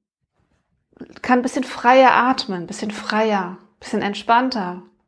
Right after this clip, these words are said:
bisschen mehr in den Fluss kommen zu leben.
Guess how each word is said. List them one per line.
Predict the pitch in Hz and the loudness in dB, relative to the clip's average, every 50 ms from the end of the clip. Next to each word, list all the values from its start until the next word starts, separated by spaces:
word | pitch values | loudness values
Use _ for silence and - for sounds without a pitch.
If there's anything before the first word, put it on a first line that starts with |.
| _ - | _ -20
bisschen | - - - 180 185 - - | -14 -10 -8 -8 -8 -10 -8
mehr | - 202 202 208 208 220 | -6 -2 0 0 2 0
in | 220 | 0
den | 214 214 214 | 0 -4 -6
Fluss | 214 - 240 247 269 269 - - - | -4 0 2 2 2 0 -4 -10 -10
kommen | - - 175 165 160 151 151 156 170 _ _ _ _ _ _ _ _ _ _ - | -6 -6 -4 -4 -6 -8 -12 -14 -16 _ _ _ _ _ _ _ _ _ _ -16
zu | - - 175 | -12 -12 -10
leben. | 151 156 151 147 143 147 147 151 165 - | -10 -10 -10 -10 -12 -12 -14 -16 -16 -18